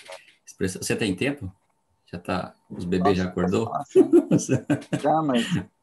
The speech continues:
Speaker 2: tem, tem
Speaker 1: É,
Speaker 2: a babá e tem
Speaker 1: igual
Speaker 2: a
Speaker 1: assim,
Speaker 2: esposa tão magra.
Speaker 1: uma mediunidade, né? A sensibilidade aí, como fator anímico, como você colocou, é, seria o,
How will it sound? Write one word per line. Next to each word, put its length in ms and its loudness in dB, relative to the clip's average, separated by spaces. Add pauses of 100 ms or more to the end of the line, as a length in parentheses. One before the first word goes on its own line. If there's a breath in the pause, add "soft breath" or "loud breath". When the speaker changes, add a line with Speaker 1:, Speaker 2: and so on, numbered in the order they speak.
(200)
Speaker 2:
tem, 360 0 (560 loud breath)
tem 160 -2
Speaker 1:
É, 180 4
Speaker 2:
a 40 2
babá 420 2
e 60 -6
tem 220 -6
Speaker 1:
igual 160 2
Speaker 2:
a 40 2
Speaker 1:
assim, 380 0
Speaker 2:
esposa 500 -6
tão 140 -4
magra. 300 -6 (260)
Speaker 1:
uma 200 0
mediunidade, 720 2
né? 120 -2
A 80 -2
sensibilidade 840 -4
aí, 160 -4
como 260 -6
fator 280 -6
anímico, 440 -6
como 240 -8
você 160 -16
colocou, 640 -8 (400 soft breath)
é, 500 -6
seria 640 2
o, 540 2